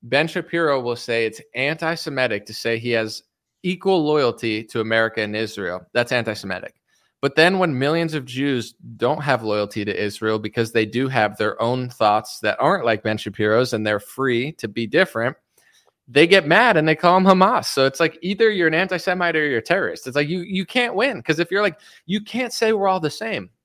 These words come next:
You're not all the same. I know you're not all the same. I would never say that. But if,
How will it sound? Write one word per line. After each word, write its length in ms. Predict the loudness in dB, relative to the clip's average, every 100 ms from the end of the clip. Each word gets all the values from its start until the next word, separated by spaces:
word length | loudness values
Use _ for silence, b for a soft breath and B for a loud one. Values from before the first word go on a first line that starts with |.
| _ _
You're 140 | -2 2
not 200 | 4 4
all 140 | 2
the 100 | 0
same. 260 | 0 0 2
I 60 |
know 120 | 2 4
you're 140 | 2
not 160 | 2 -2
all 140 | -4
the 80 | -6
same. 300 | -6 -6 -2
I 200 | 0 2
would 120 | 2
never 180 | 2 2
say 140 | 2 2
that. 260 | 0 -2 b b b _
But 240 | 4 4 2
if, 180 | -2 -2